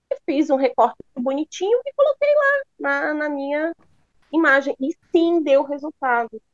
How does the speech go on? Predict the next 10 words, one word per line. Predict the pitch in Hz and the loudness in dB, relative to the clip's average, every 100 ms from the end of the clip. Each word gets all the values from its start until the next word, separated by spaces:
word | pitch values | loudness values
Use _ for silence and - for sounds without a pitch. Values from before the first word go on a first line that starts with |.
| _ _ _ - | _ _ _ -4
né? | 220 - | -2 2
Esses | 240 254 - 269 - 285 - _ - | 4 4 0 -6 -4 -8 -8 _ -12
que | |
você | 254 262 262 | -2 0 0
citou | 247 269 - 262 | -2 -6 4 4
também, | 262 247 226 233 233 _ _ _ _ _ _ _ 214 | 4 2 4 4 2 _ _ _ _ _ _ _ -20
tipo | - _ 277 240 - | -20 _ -4 -4 0
not-, | 226 226 240 _ | 2 4 2 _
notinha, | 190 226 - 240 240 220 | -4 -4 -4 -6 -4 -2
né? | 185 196 | -2 -6